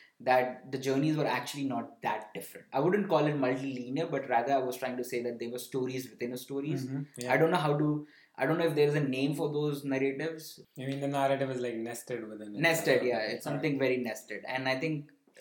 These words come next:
Speaker 1: that is where Tamasha excels, right? It is not only, it's, it's just throwing stories at you and you love it, because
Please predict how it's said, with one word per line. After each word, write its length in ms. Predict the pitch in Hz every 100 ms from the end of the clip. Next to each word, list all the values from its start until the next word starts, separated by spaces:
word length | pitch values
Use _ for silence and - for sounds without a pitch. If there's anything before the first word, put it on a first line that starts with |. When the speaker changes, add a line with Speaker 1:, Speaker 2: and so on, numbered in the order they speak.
| -
Speaker 1:
that 180 | 147 180
is 80 | 214
where 160 | 214
Tamasha 460 | - 151 139 139 127
excels, 380 | 117 - 123 -
right? 340 | 113 135 135 139
It 120 | 135
is 160 | 151 151
not 200 | 165 196
only, 260 | 196 151 -
it's, 260 | - - -
it's 160 | 147 147
just 240 | 185 -
throwing 240 | 165 160
stories 380 | 156 139 131 123
at 180 | 95 -
you 60 | - 107
and 100 | 120
you 240 | 127 107
love 160 | 107 110
it, 240 | - - _ _
because 400 | 120 123 123 120